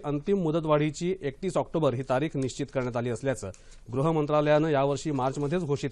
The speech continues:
केलं होतं. संबंधित स्वयंसेवी संस्थांना तीस जूनपर्यंत अर्ज सादर करावे लागतात, पण सरकारनं एकतीस ऑक्टोबरपर्यंत मुदतवाढ दिली होती.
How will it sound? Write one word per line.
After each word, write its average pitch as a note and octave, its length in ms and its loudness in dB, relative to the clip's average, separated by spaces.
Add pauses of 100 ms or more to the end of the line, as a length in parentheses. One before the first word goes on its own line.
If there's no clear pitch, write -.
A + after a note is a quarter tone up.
केलं A#2+ 120 -2
होतं. A2+ 220 -4 (520)
संबंधित E3+ 440 2
स्वयंसेवी F3 420 2
संस्थांना D3+ 500 2 (160)
तीस F#3+ 220 0
जूनपर्यंत E3 460 0
अर्ज C#3 240 0
सादर C3 260 0
करावे B2+ 280 0
लागतात, A2 320 -2 (420)
पण B2 100 -2
सरकारनं C#3 580 0
एकतीस C#3+ 360 -6
ऑक्टोबरपर्यंत C#3 680 -2
मुदतवाढ B2 460 0
दिली A#2 200 -2
होती. B2 260 -2